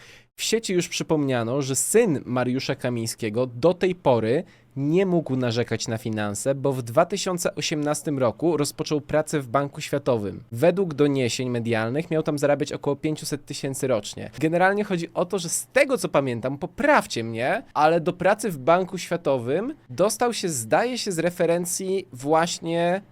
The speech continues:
polskiej, tak? Że, że to było tak, że no, no, no po prostu dostał referencję w kraju, w kraju, gdzie powiedzmy, że odpowiednie osoby były na odpowiednich stanowiskach, żeby taką referencję wystawić.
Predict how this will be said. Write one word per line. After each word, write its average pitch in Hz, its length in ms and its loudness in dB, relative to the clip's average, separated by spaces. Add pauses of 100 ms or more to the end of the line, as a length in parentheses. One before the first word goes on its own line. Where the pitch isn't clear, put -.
polskiej, 147 480 4
tak? 151 260 4
Że, 156 500 4 (560)
że 151 140 -2
to 185 140 2
było 185 280 4
tak, 185 240 4
że 180 120 2 (100)
no, 175 100 -2 (100)
no, 175 160 -6 (300)
no 185 100 -2
po 180 120 -4
prostu 180 240 -4
dostał 180 300 0
referencję 180 480 2
w - 80 -18
kraju, 180 520 6 (320)
w - 80 -20
kraju, 180 340 6
gdzie 165 500 4 (240)
powiedzmy, 196 480 6
że 170 320 4
odpowiednie 175 480 2
osoby 170 280 2
były 165 240 2
na 165 100 4
odpowiednich 165 360 0
stanowiskach, 160 520 0
żeby 143 160 -6
taką 143 280 -4
referencję 143 460 -4
wystawić. 135 760 -2